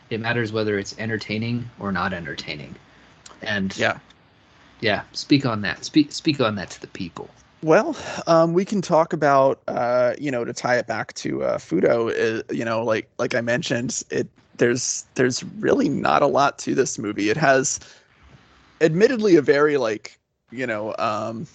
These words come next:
Speaker 2: I was gonna say a biblical setup, but, uh, the, the reviewer, uh, I wanna give credit where credit is due, over at Midnight Eye, um,
Speaker 1: Yeah.
Speaker 2: describes
Speaker 1: That's
Speaker 2: it, yeah, describes it as a, um,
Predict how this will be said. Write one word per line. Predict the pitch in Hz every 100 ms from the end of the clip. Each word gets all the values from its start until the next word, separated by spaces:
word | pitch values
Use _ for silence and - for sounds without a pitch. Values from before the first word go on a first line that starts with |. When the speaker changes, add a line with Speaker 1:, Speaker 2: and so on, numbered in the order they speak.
| - -
Speaker 2:
I | 165
was | 202
gonna | 160 139
say | - 117
a |
biblical | 98 127 123 143 156
setup, | - 135 135 -
but, | - 113
uh, | 107 104
the, | 104 107 104 - _ _ -
the | 131
reviewer, | 127 151 143 143 143 147 147
uh, | 117 113
I |
wanna | 113 117 110
give | 107
credit | - 127 104
where |
credit | 101 135 107 95
is | -
due, | 104 117 110 104 -
over | 120 107
at | 98 127
Midnight | 113 107 85 82 -
Eye, | 101 98 101 90 - - - _ -
um, | 95 98 101
Speaker 1:
Yeah. | 110 - _ _ _ _ _
Speaker 2:
describes | 131 131 - 131 110 101
Speaker 1:
That's | 117 - _ _ _ _ -
Speaker 2:
it, | 139
yeah, | 117
describes | 98 - - 120 -
it | -
as | - 110 98 -
a, | 107 92 87
um, | 90 85 80 87